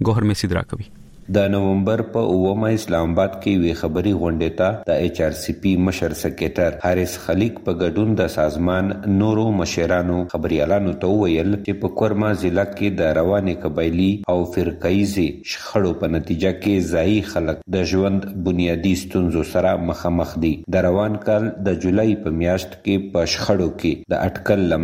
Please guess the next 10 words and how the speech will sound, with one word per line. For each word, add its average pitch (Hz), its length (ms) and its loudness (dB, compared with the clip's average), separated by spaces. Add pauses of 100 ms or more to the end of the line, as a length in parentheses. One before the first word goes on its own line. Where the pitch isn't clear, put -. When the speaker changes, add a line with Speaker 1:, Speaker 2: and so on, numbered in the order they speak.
Speaker 2:
مخې 95 640 0
نوي 95 240 0 (240)
تنه 85 320 0
وژل 82 400 0
شوي 82 260 0 (280)
او 95 120 4
لږ 113 480 0 (220)
تر 87 240 2
لږه 87 720 -2
لس 101 180 0